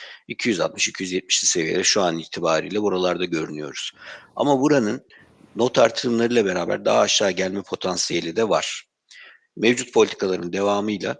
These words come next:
C D S seviyesinin daha aşağılara gelmesini biz de bekliyoruz. Öte yandan global tarafta özellikle Kasım ayından beri, işte Amerika seçimlerinden beri bir türbülans oluştu faiz tarafında.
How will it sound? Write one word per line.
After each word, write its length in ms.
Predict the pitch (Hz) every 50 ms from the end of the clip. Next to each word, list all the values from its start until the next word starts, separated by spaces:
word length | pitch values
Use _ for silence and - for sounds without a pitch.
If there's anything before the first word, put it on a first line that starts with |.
| _ _
C 260 | - - - 117 107 107
D 140 | 110 110
S 0 |
seviyesinin 520 | 98 - - 92 90 95 - - - 90 98
daha 120 | 104 104
aşağılara 420 | 98 87 - - 85 80 80 80 87
gelmesini 520 | 87 90 87 85 80 - - - 123 120
biz 120 | 107 95
de 100 | 98 92
bekliyoruz. 540 | 90 80 - - - 71 73 - - - - - _ _ - - - - _ _ _ _
Öte 220 | - - - 170 170
yandan 420 | 165 151 117 104 95 101 131 135 - _ - -
global 440 | 110 117 110 110 113 107 120 127 131
tarafta 720 | - 123 120 110 107 98 - - 87 90 95 92 - - - - _ _ - -
özellikle 480 | 104 104 117 113 113 113 - - 90 -
Kasım 340 | - - - - 120 107
ayından 340 | 101 98 87 90 90 90 90
beri, 260 | 85 82 - 95 98 -
işte 300 | - - - - 87 - -
Amerika 360 | - 95 95 92 - - 92
seçimlerinden 800 | - - 82 - - 95 92 92 90 87 92 92 92 92 92 85
beri 260 | 82 78 - - - - - - - - - _ -
bir 100 | 139 -
türbülans 480 | - 143 139 131 139 135 131 120 - -
oluştu 320 | 82 73 - - - -
faiz 460 | - - 104 98 85 82 85 - - -
tarafında. 640 | - 87 78 73 - - - 71 71 - - -